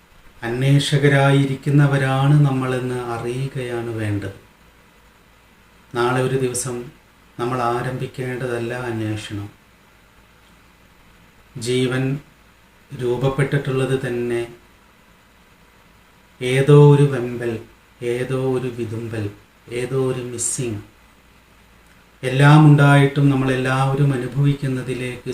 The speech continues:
സൂക്ഷിച്ചു നോക്കിയാൽ ആ ഒരു പൊരുളിനെ തേടുന്ന ഉള്ള് നമുക്ക് കണ്ടെത്താൻ കഴിയും.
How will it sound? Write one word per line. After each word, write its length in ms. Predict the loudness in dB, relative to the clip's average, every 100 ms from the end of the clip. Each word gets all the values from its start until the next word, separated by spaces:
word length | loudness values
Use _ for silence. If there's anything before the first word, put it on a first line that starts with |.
| -8
സൂക്ഷിച്ചു 440 | -10 -8 -10 -8 -8
നോക്കിയാൽ 460 | -8 -6 -4 -4 -6 -12 _ _ _ _ _ _ _ _ _ _ _ _ _ _ _ -4
ആ 100 | 0 2
ഒരു 140 | 2 2 -2
പൊരുളിനെ 520 | -4 -2 -2 -2 -4 -6 -6
തേടുന്ന 480 | -4 -4 -4 -6 -6 -6 -8
ഉള്ള് 260 | -6 -4 -6 -6
നമുക്ക് 300 | -8 -8 -10 -10
കണ്ടെത്താൻ 420 | -10 -10 -10 -8 -8
കഴിയും. 260 | -10 -14